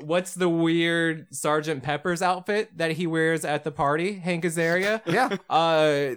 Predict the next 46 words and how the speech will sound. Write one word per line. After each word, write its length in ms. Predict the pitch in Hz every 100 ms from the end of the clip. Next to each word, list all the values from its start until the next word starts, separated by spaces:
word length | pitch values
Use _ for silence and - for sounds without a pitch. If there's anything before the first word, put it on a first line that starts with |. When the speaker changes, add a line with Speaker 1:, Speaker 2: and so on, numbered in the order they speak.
| 143
Speaker 1:
that 280 | 139 143 196
doesn't 300 | 233 160 120
fit 140 | -
his 160 | 131 -
character 640 | 131 110 110 127 135 175
that 220 | 165 143 127
we've 200 | 131 123
established 520 | 120 127 117 117 120
up 140 | 113
to 100 | -
this 200 | 110 110
point. 400 | - 113 123 - - _ _ _ _ _ _ _ _ - 143
Because 280 | 165 185
that's 240 | 165 196 175
what 80 | 151
I 80 | 156
would 80 | 139
expect 300 | - 123 -
from 120 | 123
a 60 | 117
guy 240 | 117 117
in 120 | 113
a 40 | 104
mullet 420 | 104 117 120 117
in 80 | 110
the 100 | 101
fucking, 580 | - 120 120 113 98 98 _ _ _ _ _ -
Speaker 2:
Yeah, 220 | 143 113
Speaker 1:
you 120 | 143 147
Speaker 2:
to 40 |
Speaker 1:
know. 240 | 117 107 131
Speaker 2:
be 60 |
super 300 | 139 156 147
into 120 | 139 131
the 80 |
Beatles 380 | 117 131 123 120
and 200 | 117 117
wanna 200 | 123 117
wear 140 | 113 110
a 80 | 110
Sergeant 400 | - 107 107 107
Speaker 1:
It's 100 | 107
Speaker 2:
Pepper. 100 | 135
Speaker 1:
fucking 280 | 123 120 110
weird. 360 | 107 113 139
Speaker 2:
Ryan, 280 | 147 160